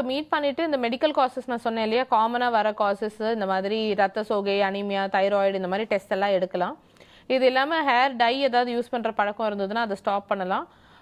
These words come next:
உங்களோட ஷாம்பூயிங் ஹேபிட்ஸ் பார்க்கணும். டேண்ட்ரஃப் ஏதாவது இருந்துச்சுன்னா அது ரிலேட்டடாகவும் நீங்க டேண்ட்ரஃப், ஆ,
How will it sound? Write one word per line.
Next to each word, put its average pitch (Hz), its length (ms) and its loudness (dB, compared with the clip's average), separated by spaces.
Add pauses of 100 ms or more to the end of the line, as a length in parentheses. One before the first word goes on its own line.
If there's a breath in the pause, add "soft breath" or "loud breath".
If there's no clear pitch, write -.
(120)
உங்களோட 240 360 2
ஷாம்பூயிங் 254 520 0
ஹேபிட்ஸ் 220 400 -2
பார்க்கணும். 202 460 -2 (420 soft breath)
டேண்ட்ரஃப் 262 440 2
ஏதாவது 233 340 2
இருந்துச்சுன்னா 226 420 -4
அது 233 320 0
ரிலேட்டடாகவும் 233 640 0
நீங்க 220 440 0
டேண்ட்ரஃப், 214 440 -4
ஆ, 185 420 2